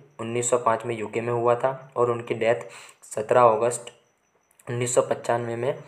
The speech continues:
यूके में ही हुई थी, यानी United Kingdom में। उनके कुछ famous works देखें तो first of all रविंद्रनाथ टैगोर, जो नाइनटीन फ़ोर्टी थ्री में publish की गई थी, गांधी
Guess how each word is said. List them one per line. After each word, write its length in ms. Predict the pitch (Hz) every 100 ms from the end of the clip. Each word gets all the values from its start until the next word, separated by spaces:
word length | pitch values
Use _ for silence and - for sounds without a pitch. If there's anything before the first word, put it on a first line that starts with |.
| - _ 117
यूके 220 | 107 117
में 120 | 113
ही 140 | 117 143
हुई 260 | 113 110
थी, 140 | 104 104
यानी 160 | 113
United 600 | 120 107 110 110 110 120
Kingdom 320 | - 107 104
में। 140 | 98 98
उनके 240 | 113 117
कुछ 180 | 127 131
famous 360 | 120 113 120 120
works 260 | 110 117 -
देखें 280 | 110 131
तो 760 | 143 - - - _ _ _ -
first 240 | 123 120 135
of 120 | -
all 160 | 127 117
रविंद्रनाथ 580 | 110 120 120 117 117 -
टैगोर, 520 | 107 104 120 - - - - _ _ _
जो 420 | 107 113 - - -
नाइनटीन 340 | 113 117 135
फ़ोर्टी 300 | 139 120 120
थ्री 180 | 120 110
में 100 | 117
publish 340 | 113 104 113 -
की 180 | 117
गई 160 | 113 113
थी, 180 | 113 135 - _ _ _ _ _ _ - -
गांधी 320 | 110 107 107